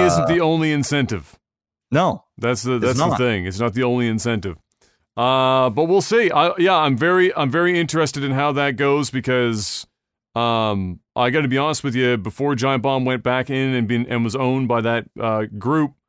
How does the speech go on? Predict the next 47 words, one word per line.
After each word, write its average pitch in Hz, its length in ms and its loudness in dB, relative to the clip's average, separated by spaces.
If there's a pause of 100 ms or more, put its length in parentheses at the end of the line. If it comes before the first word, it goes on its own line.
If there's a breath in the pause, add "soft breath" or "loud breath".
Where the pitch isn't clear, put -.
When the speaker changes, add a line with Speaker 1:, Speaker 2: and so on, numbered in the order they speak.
(1500)
Speaker 1:
uh, 120 240 2
they 127 220 0
did 139 260 0
some 156 180 0
of 147 60 -2
their 143 80 0
best 139 240 0
stuff 160 220 0
because 147 320 0
they 147 100 0
didn't 156 220 0
have 139 180 0
to 143 100 0
answer 139 320 0
to 127 80 2
anyone. 101 540 -2
Yeah, 156 240 2
they 143 100 2
probably 147 300 0
Speaker 2:
Yeah. 139 80 2
Speaker 1:
weren't 143 140 0
making 143 240 0
the 123 60 2
money. 131 320 0
They 131 220 -4
were 123 140 0
in 139 60 0
a 127 40 0
basement 143 540 -2
in, 131 100 -2
like, 120 260 -2
the 110 80 -8
fucking 127 380 -2
middle 127 240 0
of 117 60 0
nowhere 127 360 0
in 120 60 -2
California. 139 840 0
<laughs> - 60 -20 (280 loud breath)
But 151 180 2
the 143 80 -2
content 160 500 0
that 151 80 -4
they, 151 180 2
that 131 280 -4
they 139 180 2
produced 135 580 -2